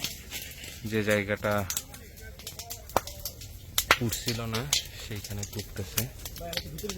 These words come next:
বন বিভাগ already ফায়ার লাইন কাটছে, কিন্তু যে গতিতে আগুন বাড়ছে আসলে এটা কতটা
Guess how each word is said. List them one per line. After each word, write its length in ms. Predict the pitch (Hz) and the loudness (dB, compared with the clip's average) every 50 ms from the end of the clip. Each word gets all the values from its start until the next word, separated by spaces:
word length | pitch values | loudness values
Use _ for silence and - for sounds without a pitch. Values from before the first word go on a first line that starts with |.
| 175 151 151 - - 127 | -4 -6 -6 -4 0 0
বন 100 | 101 101 101 | 2 4 4
বিভাগ 240 | 104 101 107 107 104 110 107 | 2 2 2 2 2 2 2
already 320 | 107 101 110 107 101 110 104 - | 2 2 2 2 0 0 -2 0
ফায়ার 220 | - 110 104 104 104 104 | 2 2 2 2 2 2
লাইন 160 | 104 104 104 104 - | 2 2 0 2 0
কাটছে, 320 | 101 95 - - - - 113 113 | -2 -2 -2 -4 -6 -6 -6 -4
কিন্তু 240 | - 104 95 - 110 104 98 - - - - - - - - - - - - - - - - - - - - - - - - - - - - - - - - - 110 98 98 | -4 -6 -2 -2 -2 -2 -2 -6 -10 -12 -12 -12 -12 -10 -10 -8 -8 -8 -10 -10 -10 -8 -8 -10 -10 -10 -10 -8 -8 -4 -4 -4 -4 -2 -4 -4 -4 -4 4 4 4 8 10
যে 120 | 110 110 113 107 98 104 | 10 10 10 8 4 2
গতিতে 420 | 110 113 107 - 117 110 - - 127 120 110 | 2 2 2 2 -2 0 6 8 10 10 10
আগুন 180 | 101 104 104 101 95 98 | 8 8 8 10 12 10
বাড়ছে 340 | 92 90 - - - - 110 101 92 | 10 8 6 -2 -2 0 0 0 0
আসলে 280 | - - 92 92 90 90 - - - - - - - - - - - - - - - - - - - - - - | 0 -4 -4 -2 -4 -4 -4 -8 -10 -12 -10 -10 -10 -8 -6 -2 0 -2 -2 -2 -4 -2 -2 -2 -4 -6 -8 2
এটা 160 | - 117 113 107 98 - - - - - - - - - | 6 6 6 6 6 2 0 2 2 2 2 0 2 4
কতটা 440 | 120 110 - - 113 - - 120 | 4 4 6 4 4 6 6 6